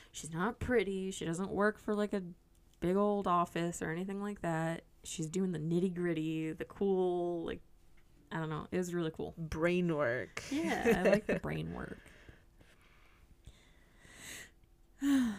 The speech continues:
Speaker 1: lost my choo-choo here.
Speaker 2: Sorry,
Speaker 1: We're
Speaker 2: I
Speaker 1: all good.
Speaker 2: totally derailed you.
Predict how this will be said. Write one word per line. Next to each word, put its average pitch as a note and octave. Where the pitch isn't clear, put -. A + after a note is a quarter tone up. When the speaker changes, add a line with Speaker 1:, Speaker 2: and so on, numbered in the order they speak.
Speaker 1:
lost G3+
my F3+
choo-choo F#3
here. G3
Speaker 2:
Sorry, F3
Speaker 1:
We're F3+
Speaker 2:
I F#3
Speaker 1:
all F#3
good. F#3
Speaker 2:
totally F3+
derailed E3
you. D#3+